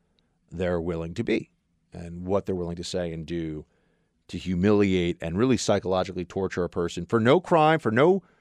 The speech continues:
wrong other than they don't like what they think. They don't like what they stand for. Doesn't matter that what they think or stand for may be representative of the beliefs of half the country.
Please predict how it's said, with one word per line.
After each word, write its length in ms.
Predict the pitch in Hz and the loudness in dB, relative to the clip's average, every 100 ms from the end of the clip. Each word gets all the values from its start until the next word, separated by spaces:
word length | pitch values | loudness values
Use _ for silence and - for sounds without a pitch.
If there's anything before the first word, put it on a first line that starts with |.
| _ | _
wrong 460 | 107 143 180 160 139 | 2 4 6 6 6
other 180 | 135 151 | 6 6
than 380 | 131 127 127 - _ _ _ - | 4 2 -2 -10 _ _ _ 0
they 100 | 120 | 0
don't 160 | 110 | 2
like 200 | 117 113 | 0 0
what 160 | 113 104 | -4 -4
they 120 | 107 | -4
think. 360 | - 95 87 _ _ - | -4 -8 -8 _ _ -4
They 80 | 107 | -4
don't 100 | 104 | 0
like 220 | 113 - | -2 -2
what 80 | 110 | -6
they 100 | 113 | -8
stand 380 | - 101 90 85 | -8 -8 -8 -8
for. 340 | 90 87 85 _ _ _ _ _ _ _ _ _ _ _ _ _ - | -8 -8 -10 _ _ _ _ _ _ _ _ _ _ _ _ _ -6
Doesn't 220 | 120 120 | -2 2
matter 300 | 110 113 110 | 4 4 4
that 220 | 101 95 - | 4 2 0
what 160 | 107 | -2
they 100 | 104 | 0
think 200 | 98 107 | -2 -4
or 40 | 98 | -2
stand 240 | 110 107 | 0 0
for 140 | - 95 | 0 0
may 160 | 98 | 0
be 260 | 92 92 87 _ _ _ _ _ _ _ | -2 -4 -6 _ _ _ _ _ _ _
representative 560 | 113 120 110 110 107 92 | 0 2 2 2 2 0
of 80 | 90 | -2
the 80 | 85 | 0
beliefs 260 | 98 95 | 0 0
of 80 | 87 | -4
half 220 | 98 90 | -6 -6
the 80 | - | -8
country. 420 | - 85 - - | -10 -8 -8 -12